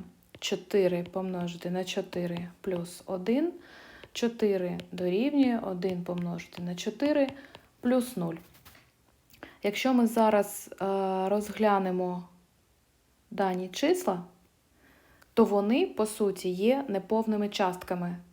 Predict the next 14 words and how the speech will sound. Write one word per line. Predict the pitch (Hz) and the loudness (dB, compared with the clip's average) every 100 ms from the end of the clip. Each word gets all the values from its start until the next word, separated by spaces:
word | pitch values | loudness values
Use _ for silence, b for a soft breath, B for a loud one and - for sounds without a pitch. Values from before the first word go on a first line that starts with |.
| - | -6
П'ять — | 214 214 185 - | 4 4 4 -4
це | - 196 | 0 0
в | 185 | 2
нас | 180 - | -4 -6
Q | 185 | -2
один, | 180 175 233 302 320 B B B | 0 2 2 4 0 B B B
один — | - 196 202 202 180 175 | -2 2 4 4 2 -2
це | 180 | -4
Q | 180 185 | -2 -2
два, | 175 190 226 330 - | 0 2 2 0 -6
сім — | - - 208 180 | -8 -2 0 0
це | 175 180 | -4 -6
Q | 180 180 | -2 -4
три, | 175 202 240 320 | -2 0 0 0